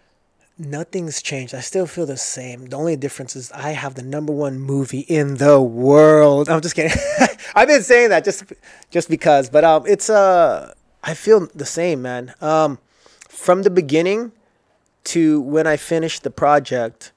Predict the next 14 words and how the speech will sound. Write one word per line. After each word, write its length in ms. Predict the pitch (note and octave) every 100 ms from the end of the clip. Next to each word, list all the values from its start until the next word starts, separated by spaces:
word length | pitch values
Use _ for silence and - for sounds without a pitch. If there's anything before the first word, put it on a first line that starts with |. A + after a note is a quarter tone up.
| _ _ _ _ _ _ _ _
I 140 | C#3 D#3+
could 160 | D#3+
say 240 | - D#3+ D3+
that 320 | D3 C3 _
my 280 | F3 C#3+ C#3+
mindset 720 | C#3 D3+ E3 - - D#3 - _ _ _ _ -
was 460 | D3+ C#3+ C#3 C3+
the 120 | - C3
same, 600 | - D3 C#3+ C#3 C3 A2+
m-, 420 | E3+ C3+ C#3 A3
like, 280 | D3+ C#3 -
six 400 | - - - -
months 340 | D3+ E3 -
before 880 | C#3+ C3+ - - E3 D#3 B2+ A#2+ A2+